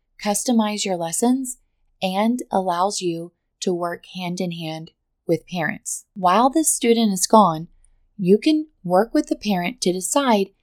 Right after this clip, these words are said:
if he or she would like to have some online tutoring sessions, charging fifty, sixty bucks an hour, at least.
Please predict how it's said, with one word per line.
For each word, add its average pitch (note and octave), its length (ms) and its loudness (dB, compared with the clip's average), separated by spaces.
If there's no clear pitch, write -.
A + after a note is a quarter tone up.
if F#3+ 220 0
he G3+ 240 0
or B3+ 60 2
she G#3 320 2
would G#3 140 0
like E3+ 240 -2
to G3 100 0
have F3 200 0
some - 280 -4
online F3 480 0
tutoring B3+ 440 4
sessions, - 640 0
charging G3+ 460 0
fifty, G#3+ 420 -2
sixty B3+ 400 -6
bucks F#3 520 -2
an A3 140 4
hour, A3 460 0
at A#3 220 4
least. B3 540 -4